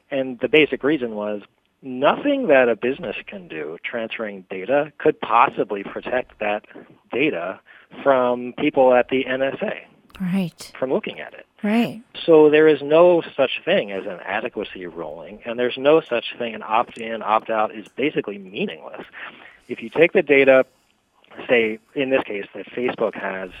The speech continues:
Speaker 1: <clears throat> in Ireland or another European country, and you transfer it to a hard drive, uh, or a cache or the cloud in, in the United States,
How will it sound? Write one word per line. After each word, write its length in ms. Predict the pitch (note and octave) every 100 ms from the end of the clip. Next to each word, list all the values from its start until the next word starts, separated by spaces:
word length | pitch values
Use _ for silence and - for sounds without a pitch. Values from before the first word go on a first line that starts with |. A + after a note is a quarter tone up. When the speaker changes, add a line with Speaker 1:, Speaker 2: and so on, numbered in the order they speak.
| - _
Speaker 1:
<clears throat> 240 | - D3 C#3
in 160 | C3 A#2+
Ireland 760 | A#2 B2+ C3 C3 B2+ B2+ B2+ B2
or 260 | A2 F#2+ F#2+
another 300 | G2+ G#2+ B2
European 540 | A#2+ A#2+ A#2 A#2 A2+
country, 640 | - G2 F#2+ - F#2+ F#2 - A2
and 120 | G#2+
you 140 | G#2+
transfer 800 | - - C3 D3+ E3+ - C3 G2
it 180 | F2+ - -
to 320 | G2+ G2 F#2+ G2+ - - _
a 60 | -
hard 280 | B2 A#2
drive, 420 | G2 E2 E2+ F2+ G2 - - - - -
uh, 560 | F2+ F2+ E2+ D#2+ D#2+ D#2
or 280 | F#2+ F2 E2
a 40 |
cache 600 | - G#2+ F#2+ F2+ G2 - E2
or 140 | D#2+
the 80 | -
cloud 640 | - A2+ A2 G2 F#2 F#2+ _
in, 480 | C3 A#2+ A#2+ A2+ A2+ _ A#2+ -
in 200 | C#3 C3+
the 80 |
United 320 | A2+ G#2+ G2+ F#2+ -
States, 360 | D3+ G#2 G2+